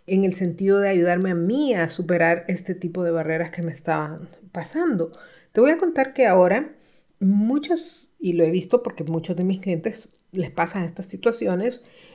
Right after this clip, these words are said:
y la organización mira a esta estrella, mira a este líder que es muy bueno, pero que algo le está fallando, y dice, "¿Sabes qué? Trabajemos en él", porque las organizaciones valoran mucho a sus equipos, a su gente, a sus líderes principalmente, porque son difíciles de encontrar.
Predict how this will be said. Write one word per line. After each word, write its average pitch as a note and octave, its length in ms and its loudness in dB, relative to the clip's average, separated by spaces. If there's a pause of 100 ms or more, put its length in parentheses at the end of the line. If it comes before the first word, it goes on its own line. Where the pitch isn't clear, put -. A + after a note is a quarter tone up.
(120)
y C4+ 80 0
la C4+ 140 4
organización C4 760 -2
mira B3 220 2
a E3 80 0
esta G#3 240 -6
estrella, A3 540 2
mira G3+ 220 0
a A#3+ 40 2
este A#3+ 240 -2
líder G3+ 420 -2
que F#3 80 -6
es E3 140 -6
muy G#3 180 0
bueno, G#3 340 0
pero E3+ 240 -4
que - 160 -12
algo G3 340 0
le F3+ 100 -2
está F3+ 160 -10
fallando, F3 580 -4
y F#3+ 100 -8
dice, F3+ 300 -4
"¿Sabes F#3+ 340 -8
qué? B3+ 300 -2 (380)
Trabajemos D#4 480 0
en D#4 140 2
él", E3+ 280 0
porque F#3 560 0 (240)
las G#3 180 -2
organizaciones A#3 720 0
valoran A3 540 0
mucho F#3+ 400 -4
a F#3 100 -6
sus D#3+ 220 -8
equipos, F#3+ 640 -6
a E3 80 -8
su E3 100 -10
gente, F#3 480 -4
a F3 80 -4
sus C#3+ 220 -10
líderes G3+ 440 -2
principalmente, E3+ 720 -6
porque E3+ 180 -12
son E3 200 -8
difíciles F3+ 560 -4
de G3 60 -4
encontrar. G3+ 500 0